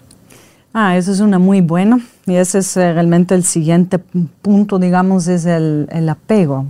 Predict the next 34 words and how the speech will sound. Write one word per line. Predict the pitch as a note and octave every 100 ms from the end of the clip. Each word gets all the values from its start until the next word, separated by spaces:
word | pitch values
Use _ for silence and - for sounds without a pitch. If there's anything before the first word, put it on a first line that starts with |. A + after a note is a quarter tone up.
| D3+
¿verdad? | C#3 D3 F3+
La, | F3+ D3 D3 C#3+ C3+ C#3
y | -
de | D3+
ahí | D3+ F3
nos | E3+ D#3+ D3
dio, | E3 E3+
digamos, | E3 D#3+ D#3 D#3
John | D3+ D#3+ D#3
Bowlby, | E3+ F#3+ G#3+ A#3 A3+ _ _ -
em, | E3 D3+ D3+ D3+ D3+ D3
un | D#3
psiquiatra | D3+ E3+ E3 D#3 - F3
también, | E3+ D#3+ D#3+ F3 F3+ D#3+
eh, | D3+ D3+
inglés, | D#3+ D#3+ F#3+ G#3
yo | G3+
creo, | - G#3 A3+ -
si | -
me | F3+ E3+
recuerdo | E3+ F3+ F#3
bien. | F3+ G#3 G3+ - - - - - _ _ _ -
Él | G#3+ G#3+
nos | G#3+ F#3+
dio | G3+ G3+ G#3+ G#3+ -
esa | G3 G#3
teoría | G3+ F#3+ F#3 F#3 G3+ G3
de |
apego | E3+ E3 A3 G#3 D#3+ D#3
y, |
y | D#3+ D#3 D3+ E3
empezaron | D#3 D#3+ F3+ F3+ F#3+ F3
a | F3 F3
observar | E3 - D#3 E3 F3 F3